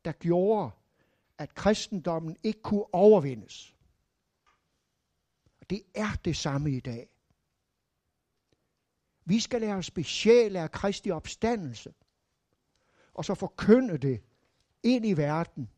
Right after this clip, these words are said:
ind i alle situationer, med håb og glæde. Koste, hvad det koste vil, og det vil være alt værd.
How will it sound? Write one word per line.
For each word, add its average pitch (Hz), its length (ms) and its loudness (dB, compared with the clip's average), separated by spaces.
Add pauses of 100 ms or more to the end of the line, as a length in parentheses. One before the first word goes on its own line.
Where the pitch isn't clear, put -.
(440)
ind 240 220 0
i 214 80 2
alle 196 280 4
situationer, 180 840 0 (340)
med 139 120 -8
håb 196 640 6
og 151 140 -6
glæde. 147 520 -2 (1300)
Koste, 226 600 -4
hvad 185 180 0
det 170 100 -4
koste 151 460 -6
vil, 127 260 -10 (440)
og 151 120 -10
det 165 120 2
vil 147 160 2
være 147 200 -2 (180)
alt 202 380 0
værd. 131 380 -8